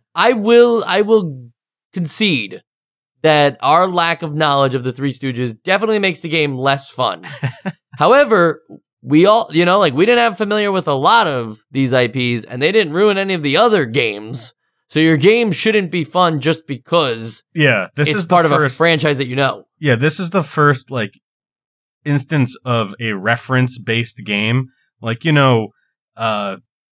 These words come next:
Speaker 2: like the Rick and Morty V R game, like, that's all just references or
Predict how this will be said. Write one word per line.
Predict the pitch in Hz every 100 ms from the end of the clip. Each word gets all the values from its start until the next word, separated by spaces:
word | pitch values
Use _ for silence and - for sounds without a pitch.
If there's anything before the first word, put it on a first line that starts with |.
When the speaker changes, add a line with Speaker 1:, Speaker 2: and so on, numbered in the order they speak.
| -
Speaker 2:
like | 117
the | 139
Rick | 135 165 156
and | 135
Morty | 127 123 123 117 107 87
V | 117 120
R | 120 120 113
game, | 110 107 104
like, | 104 -
that's | 175 190
all | 175
just | 156
references | 117 143 - 117 98 107 85 82
or | 110 101